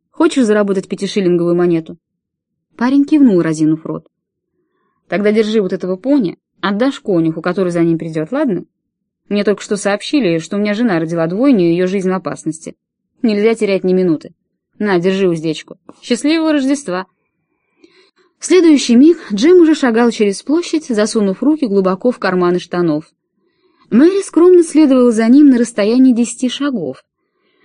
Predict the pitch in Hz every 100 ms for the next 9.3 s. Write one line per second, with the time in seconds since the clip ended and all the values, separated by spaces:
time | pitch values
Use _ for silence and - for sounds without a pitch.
0 | - 196 214 - 202 202 202 196 208 277
1 | 277 165 - 185 208 220 302 240 - 254
2 | 262 254 240 226 254 156 147 - _ _
3 | _ _ - 202 254 247 208 277 269 214
4 | 180 - 185 - - 247 302 226 190 190
5 | 208 202 185 240 269 208 196 202 214 196
6 | 220 247 - 214 165 - _ _ _ _
7 | _ _ _ 214 233 214 208 196 202 196
8 | 202 190 190 190 208 190 196 277 339 311
9 | 202 165 165